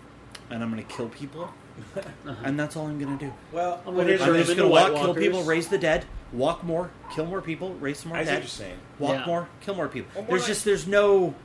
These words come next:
Speaker 1: it's, it's like the Eye of Sauron in
Speaker 3: Yeah.
Speaker 1: Lord of the Rings. There's nothing to it. It's just this eye that's there, and it has no personality. It has no anything.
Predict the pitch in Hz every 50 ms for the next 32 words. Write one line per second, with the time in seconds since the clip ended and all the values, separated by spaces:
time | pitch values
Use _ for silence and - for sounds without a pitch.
0 | - - - - - - - - - 147 - 156 - 180 180 185 220 208 190 170
1 | 196 143 127 135 147 151 147 143 131 120 107 - - - - - - - - 151
2 | 139 123 107 98 - - - - - 123 127 127 123 117 113 113 110 110 127 131
3 | 131 127 127 120 123 135 143 147 - - - - - - - - 135 127 117 113
4 | 131 135 131 135 139 143 127 - 143 127 117 110 - 131 98 - - - 120 113
5 | - - - 117 110 - - 110 95 - 123 143 143 147 147 139 120 107 - 131
6 | 139 143 139 131 117 101 104 104 95 107 120 120 117 120 127 120 113 131 123 120
7 | 113 117 117 107 110 107 - 101 104 95 92 107 104 101 - 98 101 98 92 90
8 | - -